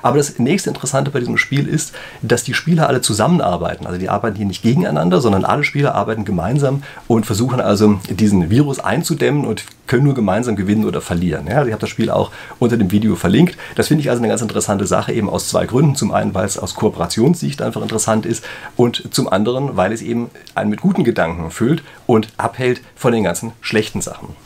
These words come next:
So, und jetzt, ähm, wollen wir natürlich, dass dieses, äh, Video hier, was gute Gedanken enthält, sich möglichst viral über die Welt verbreitet. Und deshalb haben Sie eine kleine Aufgabe, nämlich Sie müssen es liken, Sie müssen meinen Kanal abonnieren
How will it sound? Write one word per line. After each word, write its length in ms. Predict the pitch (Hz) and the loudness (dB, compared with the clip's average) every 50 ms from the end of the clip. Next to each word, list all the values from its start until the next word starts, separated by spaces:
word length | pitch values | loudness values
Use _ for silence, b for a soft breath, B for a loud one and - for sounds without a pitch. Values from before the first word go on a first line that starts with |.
| - - - - - - - - - - | -20 -20 -20 -20 -20 -18 -16 -16 -6 -2
So, 240 | 123 143 120 95 B B B B B B B - | 2 2 2 0 B B B B B B B -2
und 320 | - 135 131 131 127 - - _ - | 0 2 2 2 0 -2 -6 _ -10
jetzt, 360 | - 127 131 123 - - - | -2 0 0 0 0 0 0
ähm, 320 | 147 139 127 131 131 127 - 110 | 0 2 2 0 0 -4 -6 -8
wollen 380 | 107 101 110 120 135 135 123 | -2 0 2 2 2 0 -2
wir 160 | 120 117 120 | 0 0 2
natürlich, 420 | 120 113 107 - 135 131 127 - - | 2 0 -2 -4 -4 -6 -6 -4 -4
dass 280 | 107 104 - - - | -4 -4 -4 -6 -8
dieses, 400 | - 127 123 127 113 - - - - - - - | -8 -6 -6 -4 -4 -4 -6 -6 -10 -14 -10 -4
äh, 240 | - 92 95 90 | 0 0 2 2
Video 220 | 92 120 139 165 160 | 4 4 4 4 4
hier, 360 | 156 - 170 185 202 165 - - | 6 6 6 6 4 2 0 -4
was 260 | - - - - - | -8 -10 -10 -10 -4
gute 240 | - 135 156 175 185 | 2 4 4 4 4
Gedanken 360 | 147 143 139 127 165 156 151 | 4 2 2 2 2 0 -2
enthält, 380 | 139 131 - 127 135 156 165 - | -4 -6 -6 -4 -4 -4 -4 -4
sich 140 | - 107 - | -6 -4 -2
möglichst 340 | 113 110 123 127 120 - 127 | 0 0 0 -2 -4 -6 -4
viral 400 | 123 135 - 92 98 120 135 - | -4 -4 -2 0 0 0 0 0
über 160 | - 123 117 | -2 -2 -2
die 140 | 113 107 95 | -2 -2 -2
Welt 180 | 92 - - | -2 -2 -4
verbreitet. 560 | - - - - - 104 139 170 220 226 - B B B B B B B B | -4 -8 -4 0 2 2 2 2 0 -2 -4 B B B B B B B B
Und 160 | - 113 - | -2 0 0
deshalb 380 | 123 - - 143 147 156 - - _ _ _ _ - | 0 0 2 2 0 0 -2 -8 _ _ _ _ -6
haben 100 | - 107 | -2 -2
Sie 60 | 113 - | 0 0
eine 100 | 113 104 | 0 0
kleine 300 | - 101 98 107 110 98 | 0 0 2 4 4 4
Aufgabe, 440 | 110 131 - - 147 160 160 143 | 4 2 2 2 2 2 2 0
nämlich 240 | 117 110 107 110 107 | -2 -2 -2 -4 -4
Sie 60 | - | -2
müssen 220 | 110 113 120 127 110 | -2 -2 -2 -2 -4
es 160 | - 107 - | -4 -6 -6
liken, 540 | 101 90 - 120 151 - 180 175 180 165 147 | -2 0 0 0 2 2 2 4 4 4 2
Sie 120 | - 120 | 2 2
müssen 200 | 113 120 123 - | 0 2 2 2
meinen 140 | 123 107 107 | 2 2 2
Kanal 380 | - - 104 92 98 123 139 - | 0 -2 0 2 2 2 2 2
abonnieren 520 | 110 123 127 123 123 127 131 127 135 139 | 0 -2 -2 -2 0 0 0 0 0 -2